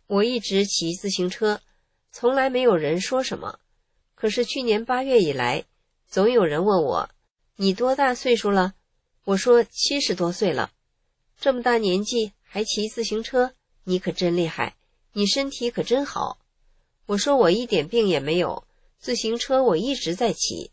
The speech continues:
没间断过。要是总不骑就不行了。”我总是这样回答。后来我觉得不对劲，以前咋没人这么说呢？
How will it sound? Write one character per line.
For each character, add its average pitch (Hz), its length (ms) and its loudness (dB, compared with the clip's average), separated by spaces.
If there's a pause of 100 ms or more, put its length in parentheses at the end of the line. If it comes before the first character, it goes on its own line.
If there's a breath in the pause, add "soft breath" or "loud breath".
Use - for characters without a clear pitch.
没 170 220 0
间 240 240 -6
断 139 180 -4
过。 - 260 -6 (500)
要 269 180 6
是 240 180 4
总 139 240 0
不 233 140 2
骑 170 260 -2
就 214 160 4
不 208 140 -4
行 139 200 -2
了。” 127 260 -2 (480)
我 190 120 4
总 156 220 0
是 165 140 -6
这 214 100 0
样 160 120 -2
回 95 220 -8
答。 - 300 -10 (1700)
后 277 160 0
来 247 160 4
我 214 140 6
觉 170 160 0
得 196 80 0
不 170 160 -4
对 202 180 2
劲， 208 300 -2 (440)
以 202 160 0
前 185 400 0
咋 180 220 -4
没 147 180 -2
人 165 200 0
这 185 100 -4
么 151 100 -6
说 165 240 -2
呢？ 160 200 -4